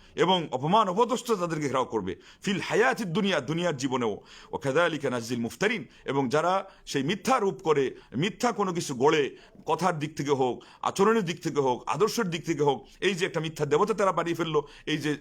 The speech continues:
গাভীর বাচ্চাকে দিয়ে, এটার কথা বলছেন, ওয়া কাযালিকা নাজিল মুফতারিন। আল্লাহ বলছেন, এদেরকেই আমি এইভাবেই, মানে অপমান, অপদস্থতা এবং আমার গুসা, আমার গজব, এইগুলো দিয়ে আমি তাদেরকে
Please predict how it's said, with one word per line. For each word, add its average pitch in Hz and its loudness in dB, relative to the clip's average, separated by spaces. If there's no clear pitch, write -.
গাভীর 135 -2
বাচ্চাকে 139 0
দিয়ে, 190 0
এটার 160 0
কথা 143 2
বলছেন, 127 -2
ওয়া 110 -2
কাযালিকা 120 -2
নাজিল 107 -6
মুফতারিন। 240 0
আল্লাহ 147 2
বলছেন, 127 -4
এদেরকেই 120 -2
আমি 101 -4
এইভাবেই, 143 2
মানে 117 -2
অপমান, 135 0
অপদস্থতা 220 0
এবং 135 0
আমার 139 0
গুসা, 180 -2
আমার 107 -4
গজব, 202 0
এইগুলো 170 0
দিয়ে 131 -2
আমি 120 -4
তাদেরকে 104 -4